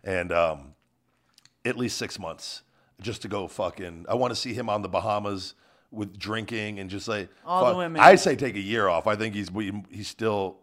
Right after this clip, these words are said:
Speaker 1: young enough to, I think
Speaker 2: You
Speaker 1: that
Speaker 2: just want him to come vacation with you. Is that
Speaker 1: the,
Speaker 2: what I heard?
Speaker 1: it will
Speaker 2: He's smiling ear to ear on
Speaker 1: Yeah,
Speaker 2: that
Speaker 1: that'd
Speaker 2: note.
Speaker 1: be great. Oh, me and the show off, just
Speaker 2: Oh.
Speaker 1: Hooters all around the, the world.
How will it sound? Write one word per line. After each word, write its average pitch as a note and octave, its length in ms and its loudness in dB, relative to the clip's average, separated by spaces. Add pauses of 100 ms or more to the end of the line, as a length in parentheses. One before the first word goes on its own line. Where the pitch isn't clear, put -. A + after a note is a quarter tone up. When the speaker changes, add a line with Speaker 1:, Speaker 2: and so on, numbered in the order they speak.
(720)
Speaker 1:
young G2 280 -4
enough E2+ 320 -2
to, D#2+ 380 -4 (500)
I G#2+ 140 2
think D3+ 180 -2
Speaker 2:
You C3+ 60 -8
Speaker 1:
that - 140 6
Speaker 2:
just D4+ 140 -4
want C#4+ 180 0
him B3 40 -8
to - 60 -10
come A#3+ 160 -4
vacation G3+ 520 -10
with D3+ 160 -10
you. - 180 -16
Is C3+ 80 -18
that D#3+ 80 -2
Speaker 1:
the, B2+ 40 4
Speaker 2:
what A#2+ 120 8
I G#2 100 6 (200)
heard? - 40 -2
Speaker 1:
it A#2 180 0
will C3 260 2 (140)
Speaker 2:
He's B3 300 0
smiling F#3 500 2
ear F3+ 160 0
to F3+ 80 -2
ear F3 160 0
on E3 120 2
Speaker 1:
Yeah, A2 60 2
Speaker 2:
that G#2 140 8
Speaker 1:
that'd A2 140 6
Speaker 2:
note. G#2 80 -4
Speaker 1:
be G2 100 -2
great. G2+ 380 0 (140)
Oh, F#2 340 4
me A#2 180 -2
and A#2+ 100 -2
the G2 60 -4
show B2+ 300 6
off, B2+ 280 10
just D3 300 -8
Speaker 2:
Oh. C#3+ 100 -14
Speaker 1:
Hooters B2 380 0
all A2+ 160 4
around G#2+ 380 2
the, F2+ 160 -4
the F2+ 140 -6
world. G2 420 2